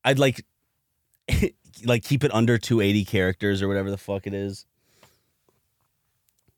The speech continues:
Like, I want it to be a sh-, I don't want it to, like, go on,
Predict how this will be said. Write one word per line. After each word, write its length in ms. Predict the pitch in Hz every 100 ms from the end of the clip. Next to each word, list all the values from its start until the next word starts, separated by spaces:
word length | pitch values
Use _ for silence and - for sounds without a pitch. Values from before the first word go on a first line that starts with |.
| _ _ _ _ _ _ _ _ _ _ _ _ -
Like, 120 | 131 147
I 40 |
want 200 | 160 202
it 20 |
to 40 | 165
be 140 | 170
a 60 | 123
sh-, 140 | -
I 80 | 127
don't 140 | 147 139
want 160 | 139
it 60 | 117
to, 60 | 113
like, 160 | 98
go 200 | 104 101
on, 420 | 101 98 92 90